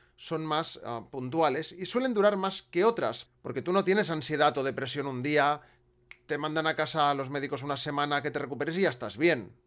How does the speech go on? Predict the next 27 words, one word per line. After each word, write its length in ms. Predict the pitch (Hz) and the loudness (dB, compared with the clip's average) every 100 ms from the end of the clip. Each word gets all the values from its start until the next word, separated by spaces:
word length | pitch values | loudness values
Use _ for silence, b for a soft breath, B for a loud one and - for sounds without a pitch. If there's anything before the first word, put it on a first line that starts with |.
| _ - | _ -10
No 160 | 120 | -8
es 100 | 113 | -6
así. 380 | 110 165 156 120 b b _ | -6 0 0 0 b b _
No 80 | 110 | -12
es 60 | |
como 560 | - 147 151 143 127 113 b b b | -8 -2 0 2 0 -2 b b b
hacerte 320 | 123 135 123 | -8 -6 -4
un 80 | 120 | -6
esguince, 420 | 117 202 196 127 | 0 2 2 -2
que 100 | 107 | -4
te 100 | 117 | -4
vendan 280 | 127 131 139 | -4 -4 0
la 140 | 139 | 2
pierna 380 | 131 170 175 214 | 4 4 4 2
y, 80 | 170 | 4
bueno, 340 | 147 135 160 | 2 0 -4
pues 180 | - 101 | -10 -12
tarda 220 | 107 117 | -10 -8
un 100 | 127 | -6
tiempo 220 | 127 123 135 | -6 -4 -4
en 80 | |
soldarse 600 | 131 139 160 160 202 - - | -2 0 0 0 -4 -8 -6
y 80 | 160 | -4
ya 120 | 117 | -2
está. 280 | - 120 - | -2 -6 -6
Esto 340 | 120 156 180 b b b b - | -6 -2 -2 b b b b -8
normalmente 800 | 127 131 135 143 143 196 - | -6 -4 -4 -4 -2 -2 -2